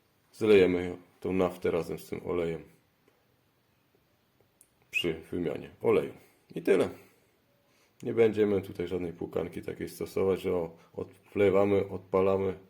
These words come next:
i czyścimy cały silnik. Nie, nie, tutaj lepiej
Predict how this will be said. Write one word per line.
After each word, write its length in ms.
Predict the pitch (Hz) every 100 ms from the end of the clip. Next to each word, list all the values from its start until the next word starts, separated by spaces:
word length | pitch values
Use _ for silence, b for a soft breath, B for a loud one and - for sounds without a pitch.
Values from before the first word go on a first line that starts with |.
| b b b b -
i 80 | 98
czyścimy 460 | 90 - 95 92
cały 260 | 87 87 95
silnik. 320 | - 117 -
Nie, 120 | 110
nie, 120 | 98
tutaj 440 | - - 120 104 95
lepiej 340 | 95 90 85